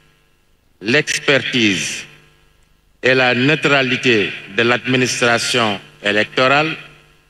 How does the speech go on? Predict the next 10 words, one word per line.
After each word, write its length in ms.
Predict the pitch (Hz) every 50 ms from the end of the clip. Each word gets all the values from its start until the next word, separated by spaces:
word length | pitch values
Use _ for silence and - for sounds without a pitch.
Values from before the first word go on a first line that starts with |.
| _ _ _ _ _ _ _ _ _ _ -
et 120 | - 151 147
des 220 | 135 143 135 131
différents 680 | 107 101 156 160 151 - 165 160 147 143 131 131 123 107 98 -
organes 480 | 127 120 113 101 113 113 110 113 110 101
de 80 | 110
contrôle 580 | 101 - 143 143 139 123 - 117 113 110 117 127 - - - - - _ _ _ _ _ -
de 60 | 120
la 220 | 117 113 110 107 104
régularité 760 | 107 127 127 117 120 113 113 110 107 110 95 110 104 104
des 300 | 92 98 104 104 87 -